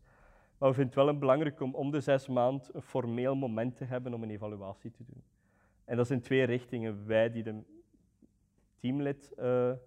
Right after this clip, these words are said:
beoordelen, maar ook het teamlid die ons als bedrijf beoordeelt. En,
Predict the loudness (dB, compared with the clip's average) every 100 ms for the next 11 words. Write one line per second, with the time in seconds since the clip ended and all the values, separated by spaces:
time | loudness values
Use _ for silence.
0 | _ -8 -2 0 2 2 2 2 0 -2
1 | -4 -12 _ _ _ _ _ -18 -10 -2
2 | 0 0 -2 -6 -10 -8 -8 -8 -8 -4
3 | -4 -4 -6 -4 -4 -4 -8 -8 -10 -10
4 | -14 -14 -20 -18 -18